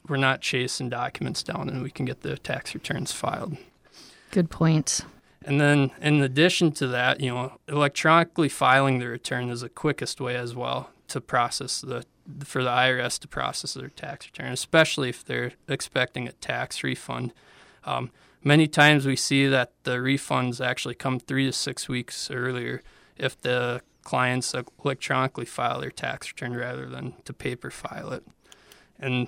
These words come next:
Speaker 1: you know, if you are expecting to get a refund too, it helps to have that refund direct deposit into your bank account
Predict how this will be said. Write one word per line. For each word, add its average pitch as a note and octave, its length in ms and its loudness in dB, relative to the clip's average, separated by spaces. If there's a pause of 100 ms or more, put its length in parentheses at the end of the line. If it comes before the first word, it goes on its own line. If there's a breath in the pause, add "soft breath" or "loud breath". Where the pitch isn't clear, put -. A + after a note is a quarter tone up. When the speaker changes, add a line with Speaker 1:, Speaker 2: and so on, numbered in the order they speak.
Speaker 1:
you C#3 100 2
know, C3+ 180 6
if C3+ 180 0
you C3+ 100 4
are D3 180 10
expecting C3+ 640 0
to - 80 -6
get B2+ 180 0
a B2 60 0
refund B2+ 460 -2
too, B2+ 180 -4
it B2 140 -4
helps D3+ 260 0
to - 80 -10
have B2+ 200 2
that A#2+ 140 -2
refund B2 600 -4
direct B2+ 400 -4
deposit B2 480 -4
into - 240 -8
your A#2+ 60 -8
bank - 300 -8
account - 400 -12